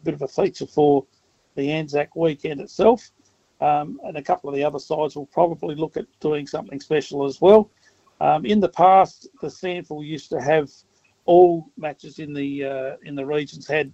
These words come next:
were supported by the R S L, local R S L activities, um,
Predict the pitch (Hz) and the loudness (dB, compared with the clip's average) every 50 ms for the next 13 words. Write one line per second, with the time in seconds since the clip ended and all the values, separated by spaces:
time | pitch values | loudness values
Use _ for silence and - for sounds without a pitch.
0 | _ - - 131 - - 127 - - 170 160 147 135 - 147 139 139 139 143 147 | _ -8 -8 -8 -6 -8 -10 -4 0 0 0 0 0 0 -2 0 0 0 2 2
1 | 147 147 143 131 - - 151 147 143 139 131 - _ _ _ _ _ _ _ _ | 2 0 0 -4 -6 -6 -2 -2 0 -2 -2 -4 _ _ _ _ _ _ _ _
2 | _ - 165 165 - 156 151 143 139 139 131 - - 143 143 143 139 135 - - | _ -2 -2 -2 0 -2 -2 -2 -2 -4 -6 -8 -10 -8 -6 -6 -6 -8 -10 -12
3 | 151 - 139 139 135 135 127 - - - - - 139 135 135 131 139 135 135 - | -12 -10 -8 -8 -8 -10 -10 -14 -16 -10 -4 0 0 2 0 0 -2 -6 -10 -14